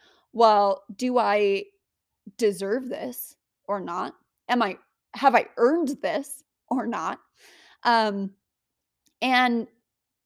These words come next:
doing that, by the way, requires you to root into your divine identity. When you are sure, when you have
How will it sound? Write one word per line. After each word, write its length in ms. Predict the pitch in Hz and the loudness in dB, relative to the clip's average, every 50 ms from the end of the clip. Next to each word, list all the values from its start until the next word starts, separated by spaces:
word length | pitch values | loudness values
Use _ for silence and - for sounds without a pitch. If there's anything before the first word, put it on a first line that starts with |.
| 208 202 | -16 -8
doing 380 | - 233 220 233 262 285 294 294 | -2 0 0 2 2 2 2 2
that, 380 | 311 339 349 359 349 - 262 254 | 0 0 0 -2 -4 -6 -6 -4
by 120 | 285 277 | -2 -2
the 100 | 277 269 | -2 -2
way, 300 | 220 214 220 247 285 - - | -4 -2 -2 -2 -2 -4 -6
requires 720 | - 233 226 - - - 214 196 214 220 240 269 277 262 - | -6 -6 -6 -8 -8 -6 -4 -2 -2 -2 -2 -4 -6 -8 -10
you 240 | 190 196 208 247 247 | -12 -10 -8 -10 -10
to 380 | - - - 226 214 202 175 165 | -10 -10 -10 -10 -8 -10 -10 -12
root 480 | 165 170 165 196 220 247 285 311 - _ | -14 -8 -6 -4 -2 -2 -4 -6 -8 _
into 440 | - 254 247 233 220 - - - 196 | -2 -2 -2 -2 -4 -6 -8 -8 -8
your 400 | 202 190 190 196 190 185 185 185 | -8 -6 -4 -4 -4 -4 -4 -8
divine 500 | 190 - - 190 185 - - - 196 180 | -10 -8 -10 -10 -8 -8 -8 -8 -8 -8
identity. 640 | 170 170 185 - - 156 147 - 139 143 - - _ _ _ _ _ - - _ _ _ _ | -10 -10 -10 -10 -10 -10 -10 -12 -14 -16 -18 -20 _ _ _ _ _ -20 -20 _ _ _ _
When 260 | - 202 220 233 220 220 | -6 -4 -2 -2 -2 -2
you 720 | 208 202 202 190 196 214 226 254 294 320 339 349 339 - - - | -2 -4 -4 -6 -6 -6 -4 -4 -4 -4 -4 -6 -8 -10 0 2
are 300 | 240 240 240 233 226 - _ _ _ _ _ _ _ _ | 4 4 4 2 -2 -6 _ _ _ _ _ _ _ _
sure, 760 | - - - - - - - 233 233 220 196 - - 233 _ _ _ _ _ _ | -20 -16 -16 -14 -12 -6 -4 0 0 0 0 -2 -4 -14 _ _ _ _ _ _
when 120 | 226 220 | -10 -10
you 100 | 226 240 | -10 -10
have 200 | - - 330 262 | -6 -6 -6 -6